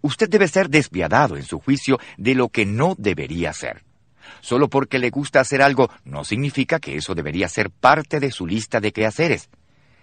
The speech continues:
Si esto le ayuda a crecer, hágalo. Si su líder le dice a usted que debería manejarlo personalmente, hágalo. Cualquier otra cosa pertenece a su lista de dejar de hacer.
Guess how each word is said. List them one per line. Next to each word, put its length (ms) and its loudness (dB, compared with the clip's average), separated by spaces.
Si 320 0
esto 320 -6
le 160 -6
ayuda 340 -2
a 40 -6
crecer, 520 -2
hágalo. 480 2
Si 120 -2
su 100 -4
líder 360 6
le 180 4
dice 220 -2
a 40 4
usted 220 -4
que 260 -4
debería 520 2
manejarlo 560 0
personalmente, 880 0
hágalo. 560 -2
Cualquier 380 4
otra 180 0
cosa 320 -2
pertenece 800 0
a 40 -8
su 140 -14
lista 380 0
de 240 0
dejar 680 2
de 140 -2
hacer. 340 -6